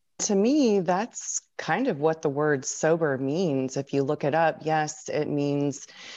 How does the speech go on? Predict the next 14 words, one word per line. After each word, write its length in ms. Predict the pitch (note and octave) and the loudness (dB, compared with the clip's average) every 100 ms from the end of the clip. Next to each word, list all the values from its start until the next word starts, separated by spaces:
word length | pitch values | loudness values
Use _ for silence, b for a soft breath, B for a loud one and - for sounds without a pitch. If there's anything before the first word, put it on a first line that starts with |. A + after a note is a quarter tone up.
| B | B
you 100 | - | -2
know, 140 | C#3+ C3 | 0 2
not 300 | C#3+ D3+ - | 2 0 0
using 420 | D3 D3 D3 C#3 | 0 0 0 0
drugs 340 | C#3+ C#3+ C3 | 0 0 0
or 100 | B2 | -2
alcohol, 580 | - E3+ G3 E3 D3 C3+ | 2 0 0 -2 2 2
but 160 | C3+ C#3 | 2 0
there's 260 | D3 C#3 C3 | 2 0 2
also 440 | C#3+ D3+ D#3+ C#3+ | 0 2 2 2
an 120 | C3+ | 2
element 580 | B2+ C#3+ D3 C#3 C3 C3 | 0 -2 0 0 0 -2
of 640 | - C3 B2 B2+ - - - _ | -2 0 0 -4 -14 -20 -20 _
truth 640 | - - F#3 F3 G2 - | -6 0 4 4 2 -6